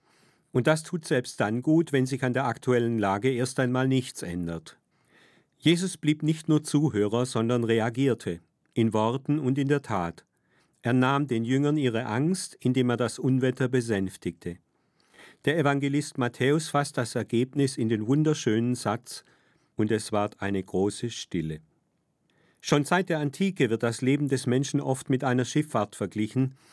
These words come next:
bei der schnell einmal aus einem ruhigen Fahrwasser ein schwerer Seegang werden kann. Liebe Hörerinnen und Hörer, gingen in Ihrem Leben in den letzten Monaten auch die Wogen hoch?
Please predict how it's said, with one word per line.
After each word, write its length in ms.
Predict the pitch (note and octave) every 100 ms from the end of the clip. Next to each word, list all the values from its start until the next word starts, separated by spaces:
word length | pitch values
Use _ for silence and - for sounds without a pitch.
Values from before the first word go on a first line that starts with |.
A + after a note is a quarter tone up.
| - _
bei 140 | A#2
der 120 | A#2+ A2+
schnell 320 | - B2 E3
einmal 440 | C#3 C#3+ C3+ D3
aus 200 | B2 A2
einem 280 | B2 A#2 A#2
ruhigen 400 | A2 D3 D#3 C#3
Fahrwasser 840 | C3+ A#2 A2+ A#2 A#2 - A#2 A#2+
ein 140 | G#2 G#2+
schwerer 420 | G2 G2 G2 G#2+
Seegang 520 | - G#2 G2+ F2+ F2
werden 320 | F2 E2+ F#2
kann. 340 | - F2 E2 E2+ _ _ _ _ _ - - _ -
Liebe 220 | B2+ C3+
Hörerinnen 480 | D#3 D#3 D3+ D3+ D3
und 180 | D3+
Hörer, 460 | C#3+ C3+ G#2+ G#2+ B2+ _ _ _ _
gingen 380 | - D#3+ E3 D#3
in 160 | D3+ D3+
Ihrem 300 | D3 C#3 C3+
Leben 360 | C3 C3+ D3+
in 120 | C#3+ C3+
den 160 | C3
letzten 360 | B2+ C3 - B2
Monaten 520 | A#2 C3 C3 B2 B2
auch 260 | G2+ B2+ C3
die 160 | C#3+
Wogen 400 | C#3 D3 D3 C#3+
hoch? 400 | C#3 D3+ F3 -